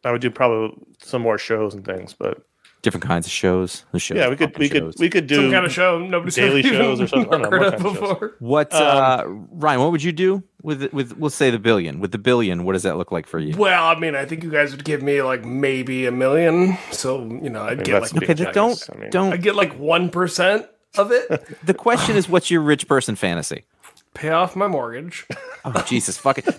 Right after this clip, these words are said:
Speaker 2: The two of you.
Speaker 3: No, I, I'll
Speaker 2: Just
Speaker 3: tell
Speaker 2: like,
Speaker 3: you,
Speaker 2: "Well,
Speaker 3: I'll tell
Speaker 2: with
Speaker 3: you
Speaker 2: the
Speaker 3: what I'd
Speaker 2: tax
Speaker 3: do.
Speaker 2: implications, I mean, maybe I would get a new Honda Accord. You know, I'd even get the leather seats, but"
Speaker 3: All
Speaker 1: That's
Speaker 3: right,
Speaker 1: 'cause I was going by the
Speaker 3: Josh,
Speaker 1: number in the question, which is
Speaker 3: you're,
Speaker 1: low.
Speaker 3: you're making fun of me, but I actually would,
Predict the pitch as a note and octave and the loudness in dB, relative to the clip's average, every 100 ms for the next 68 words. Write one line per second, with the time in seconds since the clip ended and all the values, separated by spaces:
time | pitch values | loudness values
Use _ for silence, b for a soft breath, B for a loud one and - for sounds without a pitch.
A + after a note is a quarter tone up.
0 | - D#3+ - D#4+ F#4+ D3 C#3+ B2+ A2 A#2 | -6 -8 -4 -2 -2 -2 0 0 -2 -6
1 | _ b b b b b b b b b | _ b b b b b b b b b
2 | b b B3+ A3+ A3+ B3+ - B3+ C4 E3 | b b 0 2 2 2 2 2 2 2
3 | E3 D3+ - - A3 G#3 F#3+ F3+ D3 C3+ | 4 4 4 2 2 2 2 2 2 0
4 | D3 C#3+ B2 B2+ C3+ B2+ C3 A#2 D#3 D3+ | 2 0 0 0 0 2 2 2 2 4
5 | A#2+ A#2 A2 C3 A#2+ A2+ A#2+ G#2+ A#2+ A2+ | 4 4 2 2 2 2 0 2 2 2
6 | G#2+ G#2 C#3 E3 A#2+ A2 B B E3 B2 | 2 2 0 2 0 -2 B B 2 4
7 | D#3+ F#3 C#3+ B2+ A2 C3 A2+ G#2 G#3+ D#3+ | 4 2 0 0 2 2 0 -4 -6 -8
8 | - - F#3 G#3 - A3+ A#3 F3+ F#3 A3 | -4 -2 0 0 0 0 0 2 2 2
9 | A3 F3+ E3+ F#3+ G3+ F#3+ D#3+ F3 - A#2+ | 2 2 2 2 2 2 2 0 0 -4
10 | F#2 B2 B2 F3 G#3 C#3 F#3 G#3+ C4 C#4+ | -4 -10 -6 0 2 2 2 2 0 0
11 | B3+ A#3 G#3 F3 D#3 C#3+ F3+ F#3 G3 A3+ | 0 0 2 2 0 -2 0 2 4 2
12 | G#3+ A3 F3 G3 A3 A3+ | 0 -6 -4 0 2 2